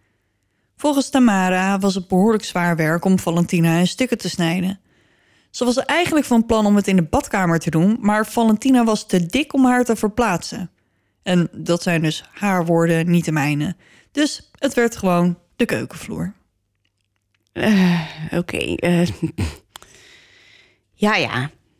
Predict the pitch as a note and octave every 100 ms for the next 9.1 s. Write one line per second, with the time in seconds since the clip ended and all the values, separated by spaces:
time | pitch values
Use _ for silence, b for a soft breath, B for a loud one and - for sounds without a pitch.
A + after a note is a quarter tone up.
0 | _ - D4+ C#4 D#4 _ _ _ _ _
1 | _ _ - G#3+ A3 - - G#3+ E3+ G#3+
2 | B3 B3+ C4 A#3+ - G#3+ B3 B3 A3 B3
3 | C#4 A#3 G3+ A#3+ B3+ D#4 G3 F3 F#3 _
4 | _ _ C4+ F#4 D#4+ A3+ F#3 G#3+ F#3+ A3
5 | G#3 - C#3+ - D#3+ D3 B2 A2 - -
6 | - C#4+ - F#3 F#3+ - - G#3 A#3 B3+
7 | A#3+ E4 - G3 D#3 F2+ - - _ _
8 | _ - C#4 G3+ A3+ C4+ B3 A3 A3 F#3